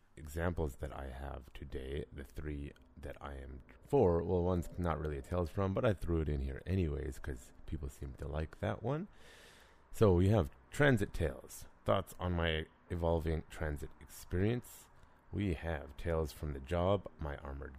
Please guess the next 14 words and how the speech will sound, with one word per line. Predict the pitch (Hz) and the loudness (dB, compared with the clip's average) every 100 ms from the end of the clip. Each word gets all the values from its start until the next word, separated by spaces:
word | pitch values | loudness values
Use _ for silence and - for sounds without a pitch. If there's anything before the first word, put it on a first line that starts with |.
| - | -4
guard | 95 101 | -2 0
experience. | 87 - - 69 65 67 67 - - - - - - - | -2 -6 -12 -10 -10 -10 -12 -16 -20 -20 -20 -20 -16 -6
And | 87 87 80 78 87 | -2 0 0 0 0
we | 85 87 | 0 -2
have | 69 71 76 | -2 -2 -4
Tales | - 73 71 | -4 -4 -4
from | 78 | -6
the | 71 | -6
Job | 76 69 71 | -4 -4 -4
of | 87 | -2
winning | 90 110 117 | 2 4 4
an | 107 | 2
international | 92 92 85 78 73 73 71 | 2 2 2 2 0 -4 -6
incident. | 76 73 - - | -6 -8 -8 -12